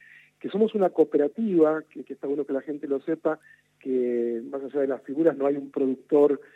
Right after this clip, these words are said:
que dio el negocio, lo cual no estaría mal, ¿eh? Pero está bueno decir que en este caso no es así. Eh, somos una cooperativa que nos hemos configurado de esta manera y, y tenemos también esta acción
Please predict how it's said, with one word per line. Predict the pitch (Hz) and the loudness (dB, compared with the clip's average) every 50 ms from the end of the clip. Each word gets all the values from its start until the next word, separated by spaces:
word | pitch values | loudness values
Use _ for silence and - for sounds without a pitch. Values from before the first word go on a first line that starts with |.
| _ _ _ _ | _ _ _ _
que | - 127 117 | -6 -2 0
dio | 123 131 139 135 135 127 127 127 123 123 120 120 123 135 | 2 4 6 6 6 4 4 4 2 2 0 -2 -4 -6
el | 127 123 | -6 -8
negocio, | 127 127 151 180 - - | -6 -6 -6 -6 -6 -4
lo | 143 131 | -6 -4
cual | - 156 147 156 | -4 -4 -6 -4
no | 175 | -6
estaría | 190 185 - - 160 175 185 190 175 | -8 -8 -4 -4 -4 -2 0 -2 -2
mal, | 170 147 127 110 113 | 0 0 -2 0 0
¿eh? | 139 175 185 - - - - _ _ - | -2 -2 -4 -8 -14 -20 -20 _ _ -6
Pero | - 131 131 | -4 -4 -2
está | - - 151 | 0 0 0
bueno | 160 170 175 180 185 190 190 208 208 - _ _ _ _ _ _ _ | 0 2 0 0 0 0 -2 -2 -4 -8 _ _ _ _ _ _ _
decir | - 139 - - 160 151 | -8 -8 -4 -4 -6 -6
que | - - | -4 -2
en | 147 180 | 0 0
este | 220 220 - 202 180 | -2 -2 -2 -4 -4
caso | - 226 226 233 - - 247 233 - | -2 -2 -2 -2 -2 -6 -6 -6 -6
no | 165 160 151 156 | -6 -4 -2 -2
es | 147 - 156 | -2 -2 -4
así. | 127 - - - 120 - _ _ _ _ _ _ _ _ - | -6 -6 -8 -10 -10 -10 _ _ _ _ _ _ _ _ -6
Eh, | - 139 131 127 117 - | 0 0 2 2 0 -2
somos | - 165 156 151 156 - | -4 -4 -4 -4 -4 -6
una | 151 139 135 | -6 -4 -2
cooperativa | - 139 131 147 139 147 156 156 - 233 233 240 226 220 226 | -2 -4 0 2 2 2 2 0 0 2 4 4 4 4 0
que | - - | -8 -12
nos | - - - | -12 -10 -8
hemos | 160 156 151 | -8 -8 -6
configurado | - - 143 135 135 - 151 139 135 156 170 160 | -6 -6 -6 -6 -6 -6 -4 0 4 4 6 6
de | 156 156 | 4 2
esta | - - 147 | 2 -2 -4
manera | 139 143 156 180 196 196 214 214 214 _ _ - _ _ _ _ _ - | -2 -2 -2 0 2 2 2 0 0 _ _ -20 _ _ _ _ _ -10
y, | 151 143 135 131 127 123 120 120 117 117 - - - | -8 -6 -4 -4 -4 -6 -6 -6 -8 -10 -12 -16 -18
y | - - - | -16 -8 -6
tenemos | 143 139 156 160 143 - | -4 -2 -2 -2 -4 -4
también | - 135 131 143 143 143 | -4 -4 -2 -2 -2 -2
esta | 143 139 - 139 | -2 -2 -2 -6
acción | 123 - - - 165 160 160 160 156 | -6 -6 -4 2 4 4 4 4 0